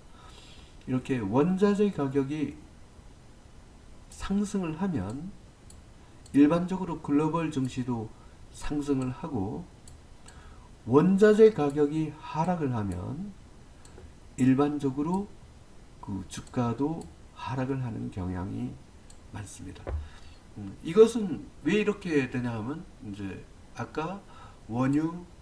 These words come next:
철강서, 구리, 니켈, 아연, 뭐, 이런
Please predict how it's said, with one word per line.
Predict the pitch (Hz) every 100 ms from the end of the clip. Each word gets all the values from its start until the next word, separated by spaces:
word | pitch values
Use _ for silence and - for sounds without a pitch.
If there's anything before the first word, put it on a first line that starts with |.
| -
철강서, | - 147 143 135 143 143 156 165 - - -
구리, | - 143 165 175 196 196 - - -
니켈, | 123 - 147 156 185 - - - - -
아연, | 127 123 120 151 196 - -
뭐, | - 107 101 -
이런 | 165 202 170